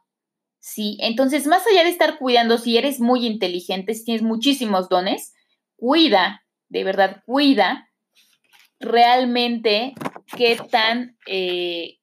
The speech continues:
qué tan buena o po-, positiva o negativa es tu actitud ante las cosas. La tercera estrategia para liberarte de esas excusas de inteligencia es, recuerda que la capacidad de pensar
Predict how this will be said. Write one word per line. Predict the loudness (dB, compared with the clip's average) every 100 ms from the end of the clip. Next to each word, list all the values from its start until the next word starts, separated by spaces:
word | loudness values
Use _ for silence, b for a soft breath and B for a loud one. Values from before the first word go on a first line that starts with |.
| -10
qué | -4
tan | -2 0 -2
buena | -2 -2 0 -2 -4 _ _
o | -10 -8
po-, | -8 -10 -8
positiva | -8 -8 -14 -6 -2 -2
o |
negativa | -2 -2 -4 -2 -2 -2 -8 -8
es | -8 -8
tu | -4
actitud | -4 -4 -12 -20 _ -8 -6 -6
ante | -6 -6
las | -8 -8 -12
cosas. | -16 -16 -16 -18 -20 B B B B B B B
La | -2 0
tercera | 0 2 2
estrategia | 2 2 0 0 -2 0 0 0 0 0
para | 2 4
liberarte | 2 0 2 2 0 -2 -4
de | -4
esas | -2 -2
excusas | -2 -8 -10 -8 -2 -2 -2
de |
inteligencia | -6 -4 -6 -6 -6 -4 -4 -4 -2 0 -2 -4
es, | -2 0 0 -4 -14 _ _ _ _ _ _ _ _ _ _ _ _ _ _ _ _ _
recuerda | -2 0 -2 -4 -2 0 2 0 -2
que | -2
la | 0 0
capacidad | -2 -2 -2 -4 -4 0 0
de | 0 -10
pensar | -6 -6 -6 -2 0 0 -2